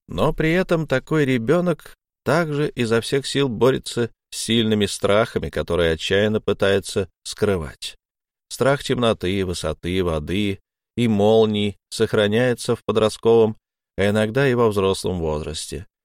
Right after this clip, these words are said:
Кроме того, этих детей мучают опасения по поводу собственного организма.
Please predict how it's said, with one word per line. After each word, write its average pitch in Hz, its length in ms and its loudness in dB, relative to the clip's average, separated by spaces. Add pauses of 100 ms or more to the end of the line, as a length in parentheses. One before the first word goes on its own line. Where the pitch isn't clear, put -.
(220)
Кроме 117 240 2
того, 123 320 2
этих 110 300 -2
детей 110 340 0
мучают 127 540 0
опасения 135 680 0
по 117 160 0
поводу 135 460 2
собственного 127 840 0 (300)
организма. 110 720 -4